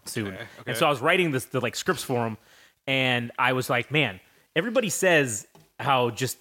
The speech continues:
Speaker 1: weed or edibles or any of that shit, like, it, it helps you create creatively." So I thought, "Oh man, like, I could, I could do." Well, anyways, we'll, we'll get to it later. But,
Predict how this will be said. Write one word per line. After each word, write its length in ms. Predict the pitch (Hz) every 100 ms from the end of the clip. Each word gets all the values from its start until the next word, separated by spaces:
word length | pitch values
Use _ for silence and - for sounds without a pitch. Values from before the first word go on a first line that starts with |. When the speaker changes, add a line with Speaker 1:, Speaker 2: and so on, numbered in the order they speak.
| - _ _ _ _ _ -
Speaker 1:
weed 460 | 127 180 190 190
or 180 | 151 127
edibles 440 | 151 165 160 160 131
or 60 |
any 120 | 156
of 60 | 156
that 120 | 143
shit, 260 | - 143 123
like, 160 | 123
it, 140 | 139 -
it 120 | 143
helps 280 | 131 185 -
you 60 | 156
create 440 | - 151 135 -
creatively." 640 | - - 165 220 156 101 98
So 140 | 143
I 60 | 147
thought, 220 | 143 131
"Oh 180 | 180 127
man, 280 | 113 165 90
like, 180 | 90 92 _ _ 87 - _ _ -
I 60 |
could, 140 | 107 101
I 60 | 117
could 100 | 107
do." 120 | 139
Well, 100 | 156
anyways, 220 | 185 123 156
we'll, 160 | 214
we'll 100 | 247
get 140 | 233 -
to 100 | 139
it 40 |
later. 160 | 95 - - _ _ -
But, 260 | 147 147